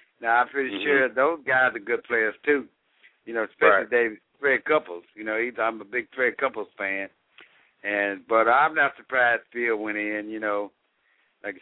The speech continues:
Speaker 1: say, he has, uh, done a lot for the sport. And, uh, he's a
Speaker 2: Mm-hmm.
Speaker 1: good, you know, he's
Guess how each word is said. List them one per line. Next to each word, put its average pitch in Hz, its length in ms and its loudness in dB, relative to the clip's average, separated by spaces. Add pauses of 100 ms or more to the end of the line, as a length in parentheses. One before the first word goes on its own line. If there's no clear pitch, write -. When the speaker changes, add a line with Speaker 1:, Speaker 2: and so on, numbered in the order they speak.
Speaker 1:
say, 117 220 0
he 127 100 0
has, 120 380 4
uh, 101 260 -2 (320)
done 120 160 0
a 117 60 -4
lot 120 260 2
for 120 120 -4
the 120 100 -6 (160)
sport. 113 340 -2 (460)
And, 110 220 -4
uh, 110 160 0
he's 139 120 -4
a 151 120 -6
Speaker 2:
Mm-hmm. 143 100 -8
Speaker 1:
good, 156 160 2 (120)
you 139 120 -8
know, 143 120 -2
he's 139 180 -6